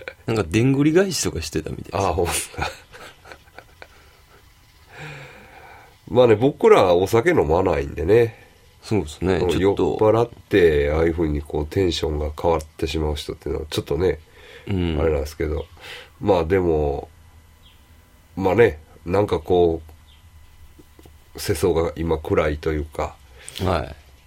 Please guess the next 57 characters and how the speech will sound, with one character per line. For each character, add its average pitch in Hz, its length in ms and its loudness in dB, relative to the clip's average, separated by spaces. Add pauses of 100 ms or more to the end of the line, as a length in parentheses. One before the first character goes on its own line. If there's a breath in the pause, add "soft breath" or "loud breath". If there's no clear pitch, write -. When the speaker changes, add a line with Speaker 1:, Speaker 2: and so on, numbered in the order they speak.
(360)
Speaker 2:
あ 82 60 -6 (120)
の 69 1400 -6 (1700 loud breath)
ー、 - 120 -16
暗 85 260 2
い 78 100 0
ニ 80 120 0
ュ 82 80 0
ー 76 40 -4
ス 80 140 -6
が 78 100 2
多 101 140 6
い 85 60 2
中 76 260 -4
ね、 85 240 -6 (460)
久 107 180 0
々 92 180 2
に 78 60 0
こ 80 460 2 (880)
う、 107 60 -4
Speaker 1:
う - 20 0
ん。 85 140 0
Speaker 2:
明 87 120 0
る 78 120 -2
い 71 200 -6
ニ 78 140 -4
ュ - 20 -4
ー 73 40 -4
ス - 100 -16
と - 100 -10
い - 20 -8
う - 40 -10
か、 - 260 -18 (180)
Speaker 1:
は 92 280 -2 (460)
い。 - 40 -16
Speaker 2:
そ 92 180 -2
う 82 40 0
い 80 40 -2
う 76 80 -6
感 82 180 -2
じ 76 100 -2
が 73 80 -4
し - 120 -4
ま 78 100 -2
し - 80 -10
た 73 100 -6
け - 120 -10
ど。 - 200 -10 (1600 loud breath)
Speaker 1:
で 127 80 -2
も 127 80 2
や 120 60 2
っ 143 60 -8
ぱ 139 200 0
あ 160 60 -4
れ 165 360 0
見 160 180 2
る 151 160 -2 (180)
と、 127 380 2